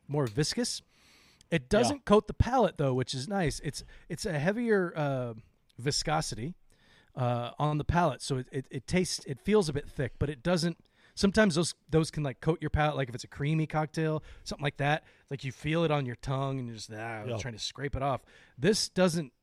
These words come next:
Speaker 1: This leaves the palate pretty clean, surprisingly, because
Speaker 2: Hmm.
Speaker 1: there's, there's a lot going on here. Um, <clears throat> yeah, I'll stop waxing poetic. It's a damn good drink. I highly
Speaker 2: Yeah.
Speaker 1: recommend it. All right, so boys, let's talk about what you got going on in the studio, how your pairings are going.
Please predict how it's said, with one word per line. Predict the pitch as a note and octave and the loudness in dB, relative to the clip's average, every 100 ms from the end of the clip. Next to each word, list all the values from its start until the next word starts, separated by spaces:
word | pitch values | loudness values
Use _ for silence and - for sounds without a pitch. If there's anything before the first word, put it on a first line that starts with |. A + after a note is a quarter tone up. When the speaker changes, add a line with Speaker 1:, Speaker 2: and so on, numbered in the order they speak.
| _ - | _ -8
Speaker 1:
This | D3+ - | -6 -4
leaves | C#3+ E3 G#3 | 0 0 0
the | - | -2
palate | - E3 G3 | -2 0 0
pretty | - C#3+ B2+ | -2 -2 -4
clean, | - D#3 F3 B2 | -4 0 2 0
surprisingly, | - - G3 B3 E3 B2+ | -4 -4 2 2 2 -2
because | C#3 C3+ C3 | -2 -2 -2
Speaker 2:
Hmm. | A#2 | -2
Speaker 1:
there's, | - - _ _ - | -6 -12 _ _ -6
there's | D3+ C3+ - | -4 -6 -8
a | C#3 | -8
lot | C#3+ D#3 F#3+ G#3 _ - | -4 -2 -2 -4 _ -6
going | C#3+ D#3+ C#3 | -2 0 2
on | F3 E3 | 2 0
here. | A#2+ A2+ G#2+ - _ _ - | 0 -4 -6 -12 _ _ -8
Um, | B2 A#2+ A2 G#2 G#2+ - | -6 -4 -6 -10 -12 -6
<clears throat> | - - - _ _ - | -4 -4 -8 _ _ 0
yeah, | E3+ | 0
I'll | C3 | 2
stop | C#3+ F#3 D3 | 2 2 4
waxing | D#3+ D#3 D3+ | 2 2 -2
poetic. | C#3 C3+ A2+ | -2 -2 -2
It's | D#3 C3+ | -6 -8
a | |
damn | G2 C#3 C3+ | -2 0 0
good | A#2+ A2 | -2 -4
drink. | A#2 A2+ _ - - | -6 -8 _ -16 -8
I | |
highly | A#2 - D#3 D3 | -8 -4 0 0
Speaker 2:
Yeah. | B2 | -2
Speaker 1:
recommend | A2 G#2 G2 | -4 -10 -12
it. | - _ _ _ _ _ _ _ _ - _ _ _ _ _ - | -16 _ _ _ _ _ _ _ _ -20 _ _ _ _ _ -8
All | |
right, | C#3 - | -8 -6
so | - F#3+ | 0 4
boys, | G#3+ G#3+ F3 C#3+ | 8 8 6 2
let's | F#3+ - | 0 4
talk | A3+ A#3 | 4 6
about | G#3+ G#3+ | 4 4
what | F#3 - | 2 2
you | |
got | G3 F3+ | 2 4
going | F#3+ G3 | 4 4
on | F#3+ | 4
in | |
the | F3 | 0
studio, | - G3 F#3+ E3 | -2 0 2 2
how | |
your | F3 F3 | 0 0
pairings | F3 F3+ F3 E3 | 0 0 -2 -2
are | |
going. | D#3+ E3+ E3+ | 2 4 4